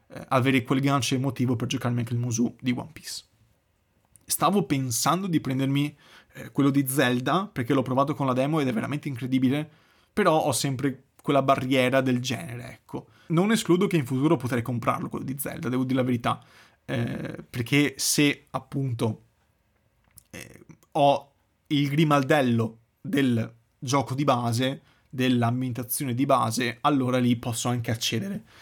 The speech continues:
eh, senza farmi troppo male, ecco, mettiamola così, giocandolo con, eh, con trasporto, come accade con One Piece. Quindi,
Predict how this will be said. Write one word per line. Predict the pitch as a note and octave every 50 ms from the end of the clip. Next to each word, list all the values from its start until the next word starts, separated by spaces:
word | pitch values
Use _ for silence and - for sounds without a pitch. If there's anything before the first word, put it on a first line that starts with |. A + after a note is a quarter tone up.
| - - - _ -
eh, | - - - - -
senza | - - - C3+ C3 A#2 - C3
farmi | A#2 - B2 A#2+ C3 C3+ C3
troppo | A#2+ - B2+ A#2 - - -
male, | B2 A2+ A2+ A#2 A2+ A2+ A2+
ecco, | A2+ - - C3 - -
mettiamola | - - C3 A#2+ A#2 - B2 B2 B2+ B2 A#2+ A#2
così, | - A#2+ A2+ A2+
giocandolo | A2+ C#3 C3 B2+ C3+ B2+ B2+ B2+ C3+ C3 C3 C#3 C3+ - _ _ _ _ _
con, | - - C3 B2 A#2+ B2
eh, | B2 A#2 A#2 - - - - _ _ _ _ - - - - - - - - - - - - _ - - - -
con | - C#3+ C3+
trasporto, | A#2+ C#3 B2 - - - A2 G2+ A2 - - - - - _ _ _ _ _ _ _ _ _ _
come | - D3 C#3+ D3
accade | C3+ C#3 C3+ D#3
con | D3+ C3+ B2 A#2 A2
One | G#2+ A2
Piece. | - B2 A#2 - - - - _ _ _ _ _ _ _ _ _
Quindi, | - - D#3+ C#3+ B2 A#2 A2+ A2+